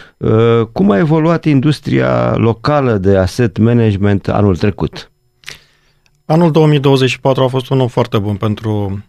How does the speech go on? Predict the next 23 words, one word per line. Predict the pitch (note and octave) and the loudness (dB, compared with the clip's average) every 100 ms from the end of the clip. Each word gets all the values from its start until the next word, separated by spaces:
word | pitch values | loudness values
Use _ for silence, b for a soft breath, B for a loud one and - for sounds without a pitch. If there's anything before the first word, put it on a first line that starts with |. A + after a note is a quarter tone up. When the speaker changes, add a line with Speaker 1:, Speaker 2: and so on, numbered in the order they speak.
| _ _ - | _ _ -8
Speaker 2:
uh, | G#2 G#2 G2 | -6 -4 -6
industria | G2+ G2+ A#2 A#2+ | -6 -6 -4 -2
locală | A2 G2+ G#2+ | -4 -2 -2
a | G#2+ | -2
fondurilor | - A2 - G#2+ | -4 -4 -2 -4
de | A2 | -2
investiții. | G#2 G2 F#2+ F#2+ F#2 - G#2+ D#3 _ b b b b b | -4 -6 -8 -10 -10 -8 -8 -8 _ b b b b b
Și | - | -4
aici | A#2 | -2
m-aș | A#2 A#2 | -2 -2
referi | B2+ A2+ A2 A2+ | -2 -4 -2 -4
în | A2+ | -4
special | - A2 A#2+ A2 | -2 -4 -2 -2
la | |
fondurile | G#2+ A#2 G#2+ G#2 G#2+ | -2 -2 -2 -2 -2
deschise | G2+ A2 - A2+ G#2+ | -4 -6 -8 -6 -4
de | G#2 | -4
investiții, | G2 F#2 - G2+ A#2+ | -6 -8 -10 -6 -6
care | A#2 A2 | -2 -4
sunt | - A2+ | -4 -6
cele | B2+ A2+ | -4 -2
mai, | A2+ A2 G#2+ | -2 -2 -2
uh, | G#2+ G#2 | -4 -6